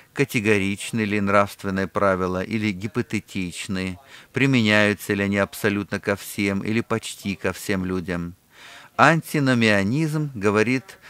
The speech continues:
«Нравственных законов нет, иди и делай, что хочешь». Естественно, что это крайняя точка зрения на вопрос, сколько существует нравственных правил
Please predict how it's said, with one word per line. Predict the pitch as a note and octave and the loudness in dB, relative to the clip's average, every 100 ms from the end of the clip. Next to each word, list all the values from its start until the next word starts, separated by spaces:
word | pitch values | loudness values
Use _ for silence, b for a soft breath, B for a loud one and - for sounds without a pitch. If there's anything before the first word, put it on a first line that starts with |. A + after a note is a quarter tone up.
| B | B
«Нравственных | G2+ A2 C3+ E3+ - - D#3 D#3 | 0 4 6 6 2 -2 0 0
законов | C3+ C#3 - C#3+ C#3+ C#3 - | 0 -2 0 0 2 0 0
нет, | B2+ F#2+ - - _ _ b b | 0 0 -2 -20 _ _ b b
иди | - A2 A2+ F3 F3+ - | -2 0 0 0 -2 -4
и | A#2+ | -4
делай, | F#2 A#2+ B2 | 0 0 0
что | - - | -4 -8
хочешь». | F#2+ F2+ - - - - - _ _ - B B - | -8 -8 -12 -18 -20 -20 -20 _ _ -20 B B -6
Естественно, | G2+ - C3 B2 - B2+ B2 B2+ - b b b | -6 -2 0 0 -2 -2 0 -2 -6 b b b
что | - - G#2+ | -12 -2 0
это | G2+ - F#2+ | 0 -2 -4
крайняя | - A#2 G2+ F2+ | 2 4 4 0
точка | F2+ F#2+ - G2+ | -4 -6 -6 -6
зрения | F2 G2 B2 B2 | -4 -2 0 0
на | G#2+ F#2 | 0 0
вопрос, | F#2 - G#2+ - - B | 0 -2 -4 -4 -18 B
сколько | - - B2+ A#2 G#2+ | -12 -2 -2 -2 -4
существует | - G2+ G#2 - G2+ G#2 - | -6 -8 -8 -6 -2 -2 -2
нравственных | G#2 G#2 G2 - F#2+ F#2 - | -2 0 0 -2 -8 -8 -2
правил | A2 A#2+ A#2 A2+ | 2 4 4 -2